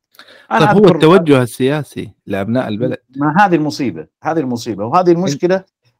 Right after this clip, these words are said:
Speaker 1: إنه، إنه التوجه السياسي ي-، يجعلك إن ال-،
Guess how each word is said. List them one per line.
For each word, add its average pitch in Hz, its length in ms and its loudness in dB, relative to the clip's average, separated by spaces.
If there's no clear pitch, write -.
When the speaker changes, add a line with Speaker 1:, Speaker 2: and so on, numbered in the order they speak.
Speaker 1:
إنه، 151 360 -2
إنه 156 200 -2
التوجه 170 440 0
السياسي 156 720 -2
ي-، 131 960 -10
يجعلك 156 580 -4
إن 139 380 -6
ال-، 131 280 -6